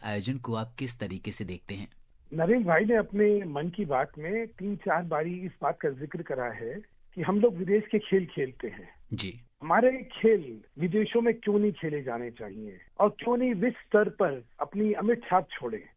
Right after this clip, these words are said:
Speaker 2: उसी चीज से प्रेरित होके हम लोगों ने खो-खो को आज पचपन देशों तक पहुंचाया है और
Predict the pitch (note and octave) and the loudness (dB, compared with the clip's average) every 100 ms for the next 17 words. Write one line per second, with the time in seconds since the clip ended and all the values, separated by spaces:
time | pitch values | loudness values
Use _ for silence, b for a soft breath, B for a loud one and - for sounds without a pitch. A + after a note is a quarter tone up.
0 | - A3+ C#4+ C#4+ C4 C4 - B3 F#3+ F#3 | -6 0 2 2 2 2 2 0 2 2
1 | G#3+ A3 E3 E3+ F#3 B2 G2 - _ - | 4 0 -2 -2 -2 -2 -4 -14 _ -8
2 | E3 F3 F3 F#3 F#3 F#3 F3 E3 D3+ C#3 | -4 0 0 0 0 -2 -6 -4 -4 -6
3 | A2 _ - F#3+ F3 G3+ F#3+ F#3+ F3+ - | -12 _ 0 2 4 2 4 4 4 0
4 | F3 - A3+ G3+ E3+ F3 G#3 G3 F3 C3+ | -4 2 2 4 2 2 0 0 -2 -4
5 | B2+ D#3 E3 D3+ C3+ G#2 F2+ _ - F#3+ | 0 0 2 2 0 -4 -8 _ 2 2
6 | G3 | 2